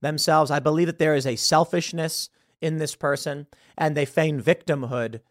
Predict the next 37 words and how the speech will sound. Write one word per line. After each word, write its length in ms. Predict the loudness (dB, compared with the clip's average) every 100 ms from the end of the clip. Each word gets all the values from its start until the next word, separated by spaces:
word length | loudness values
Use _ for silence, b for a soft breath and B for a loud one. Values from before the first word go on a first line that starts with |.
| _
to, 240 | -6 -6 -6 -10
to, 160 | -12
for, 300 | -8 0 0
for 220 | 2 0
notoriety. 760 | 2 0 0 0 0 -2 -6 -12 _ _ b b b
I 120 | 0 2
do 260 | 4 4
believe 540 | 6 6 6 6 4 2
that 180 | 0
they, 140 | 0 -2
they 180 | -2 0
probably 400 | 4 4 2 -2
have 200 | -4 -4
traumas 500 | -2 0 0 -2 -8
and 100 | -2
suffering, 340 | -2 0 -2
don't 80 | -6
get 60 |
me 80 | -8
wrong. 400 | -4 -2 -2 -6 -20 b b b
And 120 | 2
I'm 60 |
not 180 | 4 2
saying 260 | 2 2 2
this 160 | -2 -2
to 140 | -2
be 220 | 0 -2 2
overtly 760 | 2 2 4 2 2 -2 -2 -4
disrespectful 580 | -4 -4 -4 -4 -8 _
personally. 760 | 0 2 2 -2 -6 -8 -10 -16 _ _ -12
I 40 |
just 100 | -4
think 120 | -4
professionally, 640 | -2 2 2 2 -4 -4 -8 b b
Elliot 320 | 0 2 0
Page 320 | -2 -4 -4
is 260 | -6 -6